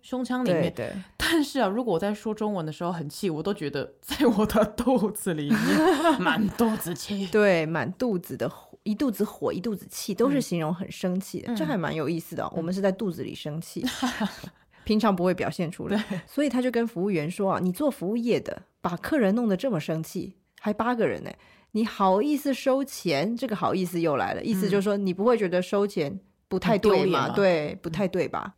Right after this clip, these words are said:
Speaker 1: 那对话到了这里呢，服务员就说，“上菜慢，我向各位道歉，行吗？”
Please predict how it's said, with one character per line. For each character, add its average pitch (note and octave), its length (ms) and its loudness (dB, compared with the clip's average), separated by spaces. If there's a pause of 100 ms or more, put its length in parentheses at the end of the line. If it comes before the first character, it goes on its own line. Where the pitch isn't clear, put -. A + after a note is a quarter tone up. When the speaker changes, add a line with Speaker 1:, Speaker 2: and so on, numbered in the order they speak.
Speaker 1:
那 D4+ 80 -2
对 D#4 120 -2
话 D4+ 120 2
到 C#4+ 140 2
了 A3+ 60 0
这 C4 140 -4
里 G3 120 -2
呢， D#3+ 120 -4
服 E3 220 -10
务 G#3+ 80 -4
员 E3 180 0
就 F3+ 160 -2
说 F3 400 -6 (220)
，“上 A#3 240 -2
菜 F#3+ 180 0
慢， F3+ 300 -2 (240)
我 E3 120 -2
向 A3 200 -2
各 G#3 160 -2
位 F#3 100 2
道 F3+ 220 2
歉， F3 340 -6 (220)
行 D3 380 -6
吗？” A3+ 380 0